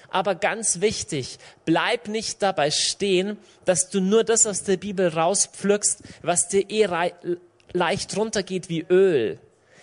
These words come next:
Weißt du weshalb? Weißt du, welche Dinge du intuitiv verstehst ohne Mühe? Nur die Dinge, die du sowieso selber bist. Also, Leute, mit denen du dich immer nur gut verstehst,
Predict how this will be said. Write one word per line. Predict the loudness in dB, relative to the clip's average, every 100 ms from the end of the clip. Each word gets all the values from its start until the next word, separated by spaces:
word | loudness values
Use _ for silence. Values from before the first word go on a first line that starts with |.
| _
Weißt | -2 -2 -2
du | -2
weshalb? | -2 -2 -2 -2 -4 -12 -20 _ _ _ _ _ _ -20 _
Weißt | -2 -2 -4
du, | -6
welche | -2 -4 -4 -10
Dinge | -6 -4 2 0
du | 0
intuitiv | -2 -4 -2 -6 -6 -6 -6 -6
verstehst | -4 -2 -2 0 0 0 -2 -2
ohne | 0 2
Mühe? | 2 4 4 2 -6 _ _ _ _ _ _ _ _
Nur | 2 6 6
die | 4 -4
Dinge, | -2 -2 2 2
die | 2
du | -2 0
sowieso | 2 2 2 2
selber | 2 2 0
bist. | 2 2 2 0 -6 _ _ _ _ _ _ _ _ _ _ _
Also, | -2 0 0 -4 -6 -20 -20 _ -20 -20 _ _ _ 0
Leute, | 4 4 2 -2
mit | -2 -2
denen | -4
du | -2
dich | -6 -4
immer | 2 6 6
nur | 6 4
gut | 2 -2
verstehst, | -2 -2 0 2 2 0 -2 -6